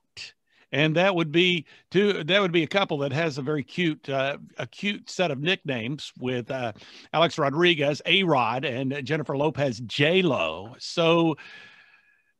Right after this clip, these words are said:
what's the latest? And then again, we're not, this is not tabloid. We're not, we're not doing tabloid analysis here. We are taking observations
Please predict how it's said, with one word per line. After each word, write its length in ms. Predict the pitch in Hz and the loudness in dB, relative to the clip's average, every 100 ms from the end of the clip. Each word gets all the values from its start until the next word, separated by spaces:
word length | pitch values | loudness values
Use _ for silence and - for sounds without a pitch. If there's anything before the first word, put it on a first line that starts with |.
| _ _ | _ _
what's 340 | 165 220 - | 2 2 2
the 120 | - 220 | 2 2
latest? 560 | 202 214 240 185 - | 6 6 6 4 2
And 120 | 165 | 0
then 140 | 185 185 | 0 0
again, 320 | 202 254 175 | 4 4 4
we're 80 | 196 | 4
not, 240 | 220 220 | 4 4
this 200 | 233 254 | 0 0
is 140 | 311 214 | -2 2
not 300 | 269 254 - | 2 2 -2
tabloid. 720 | 202 240 262 240 220 214 196 - - 175 151 | -2 0 0 4 4 4 2 -6 -12 -10 -4
We're 140 | 214 | 0
not, 220 | 247 247 208 | 2 2 2
we're 120 | 226 | 4
not 240 | 233 233 | 4 2
doing 280 | 202 233 196 | 0 0 0
tabloid 600 | - 220 220 185 185 170 | 0 2 2 4 2 2
analysis 640 | 165 175 190 160 - 117 | 2 2 2 0 -2 -8
here. 300 | - 127 98 - - - 135 | -4 -4 -6 -12 -20 -14 0
We 240 | 180 220 | 2 4
are 160 | 190 165 | 4 2
taking 600 | 170 202 190 190 175 139 - _ _ _ - | 0 0 0 -2 -2 -4 -12 _ _ _ -2
observations 960 | 185 226 226 202 214 165 143 135 - | 0 0 0 2 0 -2 -4 -4 -6